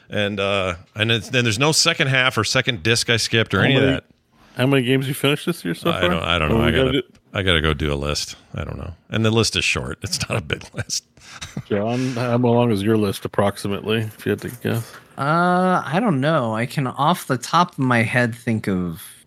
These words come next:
Speaker 3: two or three, but I think it's probably more. Oh, no, I can think of three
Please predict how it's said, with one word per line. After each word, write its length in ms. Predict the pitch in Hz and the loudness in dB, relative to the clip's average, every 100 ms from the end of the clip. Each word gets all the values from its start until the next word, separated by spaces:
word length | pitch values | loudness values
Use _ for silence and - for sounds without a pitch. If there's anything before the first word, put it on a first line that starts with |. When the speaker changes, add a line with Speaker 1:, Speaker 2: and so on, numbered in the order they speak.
| _ - | _ -14
Speaker 3:
two 380 | - 123 131 170 | -4 0 4 4
or 100 | 113 | 2
three, 680 | - - 113 127 110 90 87 | -2 -4 2 6 6 4 2
but 160 | 101 | 0
I 100 | 98 | 0
think 260 | 107 123 120 | 0 0 0
it's 140 | 117 | -4
probably 380 | - 117 113 101 | 0 2 2 2
more. 260 | 95 110 175 | 2 2 2
Oh, 120 | 202 | 2
no, 300 | 185 160 123 | 4 4 4
I 140 | 127 | 2
can 160 | 147 143 | 0 -2
think 180 | 180 175 | 0 -2
of 120 | - | -4
three 360 | 151 143 117 | 0 2 2